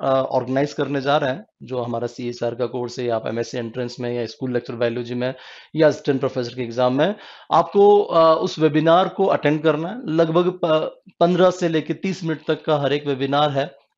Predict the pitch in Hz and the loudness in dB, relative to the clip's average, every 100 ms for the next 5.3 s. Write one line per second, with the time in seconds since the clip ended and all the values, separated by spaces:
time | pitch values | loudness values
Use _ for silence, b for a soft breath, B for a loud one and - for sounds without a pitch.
0 | - 139 - 135 160 - - 127 123 127 | -4 -4 0 2 2 -2 -10 -6 -2 0
1 | 127 127 120 127 127 143 139 143 135 139 | 0 0 -4 -4 -2 -2 -2 -4 -4 -4
2 | 139 143 139 135 131 139 131 123 127 131 | -4 -2 -4 -4 -4 -2 -2 -2 -2 -2
3 | 127 135 151 123 123 160 - B B B | -2 -6 -6 -8 -6 -6 -8 B B B
4 | 131 - 143 131 135 117 113 135 139 139 | -2 0 -4 -2 -2 0 2 0 0 -8
5 | 131 147 151 | -6 -6 -6